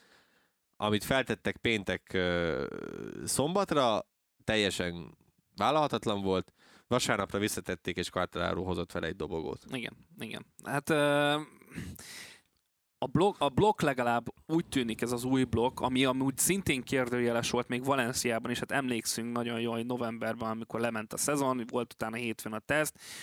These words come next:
Speaker 2: betették ezt az új blokkot, és hát ez, ez nem olyan,
Speaker 1: Ott,
Speaker 2: mint amit
Speaker 1: ö, igen,
Speaker 2: Misánóban.
Speaker 1: igen, de ott valami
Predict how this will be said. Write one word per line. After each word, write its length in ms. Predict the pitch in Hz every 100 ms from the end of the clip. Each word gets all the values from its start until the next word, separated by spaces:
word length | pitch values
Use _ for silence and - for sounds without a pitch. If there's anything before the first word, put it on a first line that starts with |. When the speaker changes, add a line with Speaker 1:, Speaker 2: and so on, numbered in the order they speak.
| - -
Speaker 2:
betették 500 | 139 120 - 113 113
ezt 180 | 117 131
az 120 | 123
új 140 | 117
blokkot, 440 | 107 156 - - 135
és 180 | 135 - - - - -
hát 640 | - - 214 220 202 170
ez, 200 | 131 127 -
ez 160 | 147
nem 220 | 135 185 170
olyan, 160 | 143
Speaker 1:
Ott, 60 | 131
Speaker 2:
mint 180 | 131 139
amit 180 | 123
Speaker 1:
ö, 20 | -
igen, 100 | 135
Speaker 2:
Misánóban. 420 | 123 117 117 117
Speaker 1:
igen, 420 | - 147 135 131
de 120 | 127
ott 160 | 123 -
valami 960 | 117 120 139 131 123 117 113 110 107